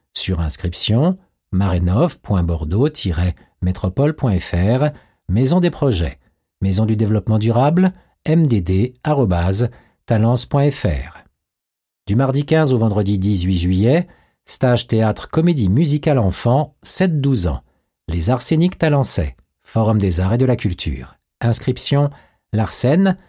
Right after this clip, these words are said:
trente-trois quatre cents arobase gmail point com,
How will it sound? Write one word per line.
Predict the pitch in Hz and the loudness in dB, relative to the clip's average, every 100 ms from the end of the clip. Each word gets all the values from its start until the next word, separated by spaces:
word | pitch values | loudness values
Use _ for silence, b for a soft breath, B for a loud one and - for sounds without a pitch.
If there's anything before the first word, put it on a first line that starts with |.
| B B | B B
trente-trois | - 127 123 - - 98 82 | -4 0 0 -2 -2 -2 -2
quatre | - 101 - | -2 -4 -4
cents | 85 - 104 113 | -4 0 0 -2
arobase | - 110 90 85 92 98 113 b b b - | -2 0 0 0 0 0 -2 b b b -4
gmail | 117 139 156 | 0 2 2
point | 147 160 151 | 0 -2 0
com, | 131 85 69 | 0 -2 -2